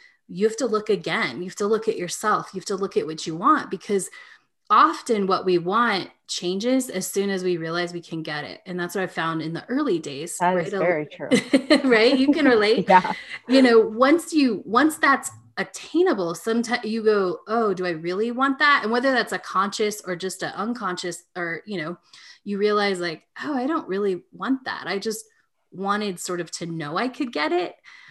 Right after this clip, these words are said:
Speaker 2: <laughs>
Speaker 1: Um, <laughs> um, so yeah, that up leveling, it comes,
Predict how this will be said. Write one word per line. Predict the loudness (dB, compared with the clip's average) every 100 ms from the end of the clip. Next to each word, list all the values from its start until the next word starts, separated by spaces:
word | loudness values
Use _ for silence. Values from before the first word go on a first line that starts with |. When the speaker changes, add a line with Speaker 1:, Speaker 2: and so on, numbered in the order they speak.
| -14
Speaker 2:
<laughs> | -4 -2 0
Speaker 1:
Um, | 2 4 6
<laughs> | 4 6 4 6 2 2 0 0 -4 -4 -4 -4 -10 -10 -10 -8 -8 -10 -16 _ _ -2
um, | 2 2 0 -4 -8
so | -8 0 4 6 4 2 0
yeah, | 0
that | 2 0
up | -2 -2
leveling, | 0 0 -2 -2 -4 -2
it | -4 -4
comes, | -4 0 2 4 2